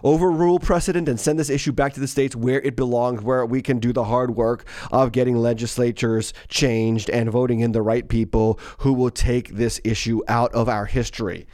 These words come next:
Because one day, and I guarantee you, one day, there will be marches through the streets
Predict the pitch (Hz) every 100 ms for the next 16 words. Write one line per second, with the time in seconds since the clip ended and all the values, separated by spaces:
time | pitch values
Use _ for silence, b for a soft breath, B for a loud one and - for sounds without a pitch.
0 | B B - 131 101 95 127 175 151 107
1 | 87 98 101 110 123 - 95 - B B
2 | 85 92 143 127 82 - B B 98 123
3 | 139 143 117 127 110 104 135 139 143 135
4 | 135 120 - - 117 92 -